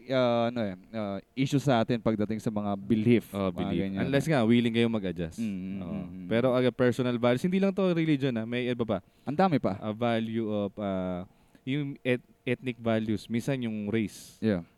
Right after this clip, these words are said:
Speaker 2: Chinese ka ba?
Speaker 1: Oh.
Speaker 2: Italian?
Speaker 1: Yeah, we have a friend actually.
Speaker 2: Ah, yung friend namin. Tago natin sa pangalang, ah,
Speaker 1: Howard.
Speaker 2: Howard.
Speaker 1: Oh, tago na sa pangalang Howard.
Speaker 2: Nanliligaw ng Chinese.
Speaker 1: Oo.
Speaker 2: Ito, ah, totoo talaga to.
Speaker 1: Nangyayari talaga to.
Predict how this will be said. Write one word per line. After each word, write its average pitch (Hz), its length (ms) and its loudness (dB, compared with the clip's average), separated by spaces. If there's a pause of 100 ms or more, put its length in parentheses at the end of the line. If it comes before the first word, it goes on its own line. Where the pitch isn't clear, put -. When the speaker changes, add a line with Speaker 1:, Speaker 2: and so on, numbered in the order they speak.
Speaker 2:
Chinese 98 560 -4
ka 113 160 0
ba? 110 640 2
Speaker 1:
Oh. 220 720 8
Speaker 2:
Italian? 110 880 6
Speaker 1:
Yeah, 196 320 6
we 175 160 12
have 214 160 8
a 202 80 12
friend 135 400 6
actually. 101 480 0
Speaker 2:
Ah, 104 80 -2
yung 104 80 -2
friend 107 240 -2
namin. 107 280 0 (120)
Tago 143 260 4
natin 160 240 10
sa 156 140 0
pangalang, 131 480 0
ah, 120 80 6
Speaker 1:
Howard. 135 400 12
Speaker 2:
Howard. 113 420 6
Speaker 1:
Oh, 101 240 2
tago 110 180 0
na 117 120 0
sa - 80 -6
pangalang 101 320 0
Howard. 92 400 -2
Speaker 2:
Nanliligaw 120 480 2
ng 113 160 2
Chinese. 104 400 0
Speaker 1:
Oo. 101 400 4
Speaker 2:
Ito, 95 160 6
ah, 104 180 6
totoo 139 340 6
talaga 131 320 6
to. 120 200 4
Speaker 1:
Nangyayari 151 480 4
talaga 127 340 0
to. 104 140 -4